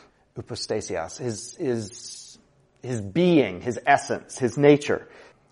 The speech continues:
And so the, the, whatever it is to be God, <laughs> like if I say whatever it is to be Karen, right? There's something about Karen that is uniquely Karen that nobody else has. She's a human, lots of other people are human.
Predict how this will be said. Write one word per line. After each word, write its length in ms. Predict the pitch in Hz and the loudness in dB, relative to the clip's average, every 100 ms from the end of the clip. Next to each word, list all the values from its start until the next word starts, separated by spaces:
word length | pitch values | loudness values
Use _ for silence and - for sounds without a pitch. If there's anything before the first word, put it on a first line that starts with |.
| _ _ | _ _
And 160 | 165 160 | 2 6
so 180 | 185 160 | 8 10
the, 380 | 160 151 147 135 | 10 10 8 6
the, 560 | 147 135 131 117 - - _ _ _ _ _ - | 8 8 8 6 0 -20 _ _ _ _ _ 4
whatever 500 | 139 180 233 269 294 | 8 10 10 8 6
it 100 | 240 | 8
is 280 | 214 135 | 8 6
to 100 | - | 0
be 140 | 127 156 | 2 4
God, 460 | 131 117 85 - - - - - - | 8 8 6 -2 -16 -18 -18 -16 -14
<laughs> 60 | 123 - - - | -16 -16 -20 0
like 140 | 151 160 | 6 8
if 80 | 208 | 8
I 100 | 233 | 8
say 160 | 233 | 8
whatever 380 | 185 170 214 285 | 10 10 10 10
it 40 | |
is 240 | 233 202 - | 10 10 6
to 80 | 156 | 4
be 300 | 156 170 - | 8 8 6
Karen, 460 | 180 135 92 60 - _ _ | 8 8 6 2 -10 _ _
right? 260 | 120 127 143 | 6 6 8
There's 260 | 160 196 - | 10 8 8
something 300 | 226 262 226 | 6 6 8
about 260 | 190 185 | 8 6
Karen 240 | 175 156 151 | 2 2 4
that 100 | 131 | 4
is 120 | 123 | 2
uniquely 520 | 139 151 196 196 208 | 2 4 4 4 2
Karen 340 | - 151 147 | 4 6 6
that 140 | 143 151 | 4 4
nobody 360 | 147 156 151 | 6 6 6
else 200 | 135 120 | 6 6
has. 340 | 104 85 - - - - | 4 2 0 -10 -20 -18
She's 260 | - 202 175 | 0 4 6
a 60 | |
human, 320 | 175 226 226 190 | 6 6 6 6
lots 240 | 170 165 | 6 8
of 60 | 175 | 6
other 160 | 160 | 8
people 280 | 175 170 165 | 6 6 6
are 60 | 147 | 8
human. 340 | 185 123 | 4 2